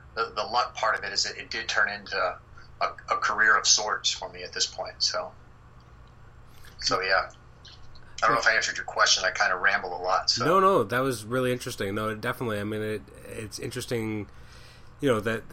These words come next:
Speaker 2: everything, everything goes into supporting what you really want to do. So even though there's other things you have to do, you're able to keep the focus on what you wanna be doing until that gets to be actually what you're doing as a career, as you said. So, I mean,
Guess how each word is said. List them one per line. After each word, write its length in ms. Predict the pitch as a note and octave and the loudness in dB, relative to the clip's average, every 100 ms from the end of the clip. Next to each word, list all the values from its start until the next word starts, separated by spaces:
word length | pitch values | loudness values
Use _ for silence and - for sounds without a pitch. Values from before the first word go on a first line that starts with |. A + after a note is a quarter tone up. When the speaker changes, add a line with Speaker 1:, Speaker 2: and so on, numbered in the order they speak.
| - | -6
Speaker 2:
everything, 300 | C3 A#2+ C3 | -4 0 0
everything 320 | C#3 C3+ C3+ | 0 2 4
goes 200 | B2+ A#2+ | 4 2
into 200 | A#2+ A#2 | 0 -2
supporting 400 | G2 G#2+ A#2+ A2+ | -4 0 2 2
what 100 | A#2 | 0
you 60 | A#2 | -2
really 200 | A2+ A2+ | -2 -2
want 340 | G#2 A2+ A2+ | 0 0 0
to 80 | B2 | -4
do. 420 | G#2 B2 A#2 G#2+ | -2 0 0 -2
So 140 | G2 A#2+ | -4 -6
even 240 | B2 A#2+ | -4 -2
though 200 | A#2 A2+ | 0 0
there's 280 | G#2+ G#2+ G2 A2 | 0 -2 -2 -4
other 220 | A#2 A2 | -4 -4
things 260 | A#2 G#2+ | -4 -4
you 60 | G2+ | -6
have 340 | E2+ A#2 C3 | 0 2 2
to 80 | - | -2
do, 460 | F#2 G2 F#2+ G2+ G2+ | -8 -4 -4 -6 -6
you're 260 | A2 A2 A2+ | -6 -2 -2
able 220 | G#2+ A2 | -2 -6
to 320 | - G#2 G2 - - - | -8 -6 -6 -10 -18 -14
keep 200 | - C3+ | -4 -4
the 80 | B2 | -2
focus 400 | - A#2+ A#2+ G#2+ | -2 -2 -2 -4
on 100 | A2 | -2
what 100 | A2 | -2
you 100 | G2+ | -4
wanna 260 | A2 A2 G#2+ | -4 -2 -2
be 120 | G2+ | -4
doing 440 | F#2+ C3+ B2 G#2 G2+ | -2 0 0 0 -4
until 560 | G#2 - A2+ A2 G#2 | -6 -6 -4 -4 -4
that 220 | G2+ G#2 | -4 -4
gets 240 | G2+ G#2 - | -4 -6 -8
to 80 | G2+ | -8
be 340 | G#2+ G#2 G2+ F#2+ - - - - - - | -6 -6 -8 -10 -16 -18 -18 -18 -12 -4
actually 280 | G#2+ - | -2 -2
what 100 | A2+ | -4
you're 80 | A2 | -4
doing 400 | G#2 G#2 G#2 G2 G2+ | -4 -2 -2 -4 -4
as 140 | G#2+ | -6
a 40 | |
career, 260 | G2 A#2 B2+ | -4 0 2
as 140 | G2 F2+ | 0 -4
you 60 | |
said. 340 | F2 A#2 F2+ E2+ | -4 -4 -6 -8
So, 180 | A2+ | -6
I 40 | G#2+ | -4
mean, 380 | G#2 G#2 G2+ | -4 -6 -8